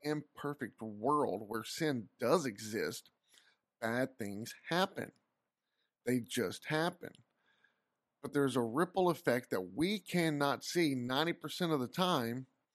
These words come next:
how these things will play out. So if you are in search of why a specific thing happened to you or to someone you know, then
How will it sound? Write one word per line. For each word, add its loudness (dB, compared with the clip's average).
how 4
these 2
things -4
will 0
play -2
out. -4
So 4
if 4
you 6
are 10
in 0
search 0
of -2
why 0
a -8
specific -6
thing -2
happened -4
to -2
you -2
or -6
to -8
someone -2
you -2
know, -2
then 2